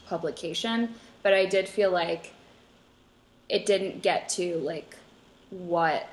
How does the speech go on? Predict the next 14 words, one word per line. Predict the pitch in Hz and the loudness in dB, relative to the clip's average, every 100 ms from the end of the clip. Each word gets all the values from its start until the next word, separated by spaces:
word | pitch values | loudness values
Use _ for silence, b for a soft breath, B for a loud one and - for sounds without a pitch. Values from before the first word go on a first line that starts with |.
| - - - _ | -18 -20 -20 _
I | 180 175 | -2 -2
find | 170 165 165 | -2 -4 -4
most | 160 - | -8 -8
fascinating, | - 147 - 277 294 320 330 330 285 | -6 -6 -4 -4 -2 -2 -2 0 2
which | 233 226 | 0 0
is, | 185 170 - - | -4 -4 -8 -2
like, | 175 - - | -2 -2 -4
a | |
serial | - 185 180 170 | -2 0 0 0
killer | 165 175 160 131 | -2 -2 -2 -2
talking | - 147 - 151 | -4 -6 -8 -10
about | 117 120 - - | -4 -4 -4 -4
their | 139 - | -6 -6
own | 151 151 151 147 143 | -8 -8 -8 -10 -10